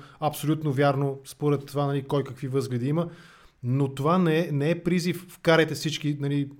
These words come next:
от тази група в, а, затвор, в лагер, нали, на вагони ги натоварете извън България, в Мадагаскар, Ма-,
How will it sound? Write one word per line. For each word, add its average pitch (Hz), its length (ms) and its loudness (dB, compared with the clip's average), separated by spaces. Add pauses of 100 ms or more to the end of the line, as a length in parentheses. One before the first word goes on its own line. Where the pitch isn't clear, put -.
от 135 200 -8 (180)
тази 135 260 4
група 156 340 0
в, 139 280 -2
а, 131 100 -2
затвор, 131 480 0
в - 100 -10
лагер, 151 500 0 (180)
нали, 147 400 -4
на 131 120 -4
вагони 135 340 0
ги 135 60 -2
натоварете 131 460 -4
извън 123 220 -4
България, 131 360 -2
в 143 80 -10
Мадагаскар, 131 500 -6
Ма-, 127 300 -6